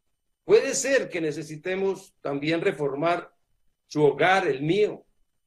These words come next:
donde sea requisito enseñar humanidades, respeto, tolerancia y sobre todo ética. Apreciados compañeros y apreciados colombianos,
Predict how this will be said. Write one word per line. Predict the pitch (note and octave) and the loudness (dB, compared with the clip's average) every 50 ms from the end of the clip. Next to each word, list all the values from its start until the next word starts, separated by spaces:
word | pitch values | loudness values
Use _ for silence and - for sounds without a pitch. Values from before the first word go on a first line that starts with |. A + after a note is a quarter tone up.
| _ _ _ _ _ _ _ _ _ _ _ _ _ _ | _ _ _ _ _ _ _ _ _ _ _ _ _ _
donde | - D3 F#3 F#3 F#3 F3+ F3 | 2 2 2 4 2 0 -2
sea | D3+ D#3+ G3 G#3 A3 A3+ | 2 6 6 8 8 8
requisito | A#3 A3+ G#3+ - F3+ D3+ - G3+ G#3 D#3+ - A3 | 6 4 2 0 -4 -8 -8 -8 -4 2 4 4
enseñar | G#3+ - F#3+ D#3 D#3 E3 F3 F#3+ G#3 | 4 4 2 0 0 0 2 4 4
humanidades, | G#3 G3+ F3+ E3 D3 C3+ C#3 E3 F3+ G3+ G3 F#3+ D3 | 4 4 2 0 0 2 2 2 2 2 2 0 -2
respeto, | C#3 E3 C#3 C#3 - - - F3 F#3+ G#3 G#3 G#3 F#3 D#3+ D#3 | 0 0 0 0 0 -2 0 4 6 6 6 4 0 -4 -2
tolerancia | - - D#3+ D3 C#3+ C#3 C#3 F#3+ A3 A#3 G#3 D3+ F#3 E3 A2+ G#2 - _ _ _ _ _ _ _ _ _ | -2 -2 0 2 2 2 4 4 2 2 0 0 -4 -6 -6 -6 -10 _ _ _ _ _ _ _ _ _
y | - D#3 | -16 -8
sobre | - D3+ D3+ C#3+ C#3+ C#3+ | -4 -2 0 0 0 0
todo | D3 D#3 D#3 D#3+ D#3 D3 | 0 -2 -4 -2 0 0
ética. | C#3+ C#3+ C#3+ - - - - - _ _ _ _ _ _ _ _ _ _ _ _ _ _ _ _ _ _ _ _ _ _ _ _ _ _ _ _ _ _ _ _ _ _ _ _ _ _ _ | 0 -2 -2 -8 -20 -20 -20 -20 _ _ _ _ _ _ _ _ _ _ _ _ _ _ _ _ _ _ _ _ _ _ _ _ _ _ _ _ _ _ _ _ _ _ _ _ _ _ _
Apreciados | - D3+ D3+ D3+ D#3 D3+ D3 - G3+ G3+ G#3 A3 G#3+ G#3+ | -8 -6 -6 -4 -6 -6 0 2 4 4 6 4 4 2
compañeros | - E3+ D#3 - C#3+ C3+ C3 A#2 A2 G#2+ - _ _ _ _ _ _ _ _ _ _ _ _ _ _ _ _ _ _ _ _ _ _ _ _ _ _ _ _ _ _ | 0 -4 -4 -4 -4 -6 -4 -6 -8 -8 -12 _ _ _ _ _ _ _ _ _ _ _ _ _ _ _ _ _ _ _ _ _ _ _ _ _ _ _ _ _ _
y | - B2+ | -8 -8
apreciados | - - D3 C#3 C#3+ E3 G3 G3+ G#3+ A3 G#3+ - | -6 -2 -2 0 2 4 6 8 8 6 6 4
colombianos, | G3+ F#3 E3 D3+ D3 D3 E3+ E3 C#3+ - - - _ _ | 2 2 2 2 2 2 2 0 0 -2 -8 -18 _ _